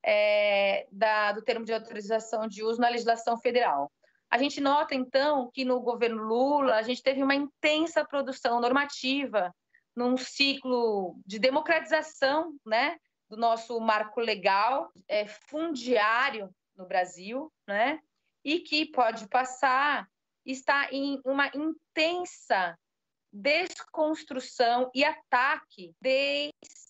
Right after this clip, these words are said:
é, de dois mil e dezesseis, né? É, pode passar a tela, é, por favor? Então,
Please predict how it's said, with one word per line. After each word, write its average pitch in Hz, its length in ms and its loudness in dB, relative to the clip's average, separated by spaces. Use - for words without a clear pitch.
é, 233 580 0
de 247 160 -10
dois 302 220 -2
mil 277 160 2
e 254 80 0
dezesseis, 220 920 -2
né? 196 360 0
É, 185 380 4
pode 240 300 0
passar 214 320 2
a 190 80 -4
tela, 240 500 0
é, 185 480 2
por 196 140 -16
favor? 208 440 0
Então, 254 1000 0